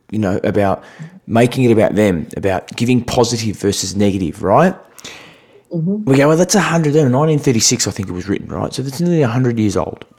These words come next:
Speaker 2: Yep.
Speaker 1: And we go now, and we're like, "Okay, sales enablement, we need to create content, and we've got to create," and, and I love cadence, and don't get me wrong, I love the,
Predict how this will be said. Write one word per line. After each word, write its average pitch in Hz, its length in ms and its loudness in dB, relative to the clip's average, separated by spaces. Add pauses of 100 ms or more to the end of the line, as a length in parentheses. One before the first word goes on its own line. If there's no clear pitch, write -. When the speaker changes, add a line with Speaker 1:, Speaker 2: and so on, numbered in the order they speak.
(720)
Speaker 2:
Yep. 240 220 0
Speaker 1:
And 123 100 2
we 131 60 6
go 180 180 6
now, 123 260 4
and 80 80 -6
we're 104 80 -2
like, 120 220 -4
"Okay, 143 400 -2
sales 131 320 -2
enablement, 123 300 0
we 120 80 0
need 107 100 -2
to - 100 -8
create 139 280 2
content, 120 400 0
and 110 60 2
we've 101 60 0
got 101 80 2
to 101 60 2
create," 98 200 0 (140)
and, 113 240 0
and 127 160 6
I 180 60 6
love 131 240 4
cadence, 90 420 -2
and 110 80 -2
don't 120 160 0
get 120 80 -4
me 107 80 -2
wrong, 95 220 -2
I 95 40 2
love 104 220 2
the, 101 80 -4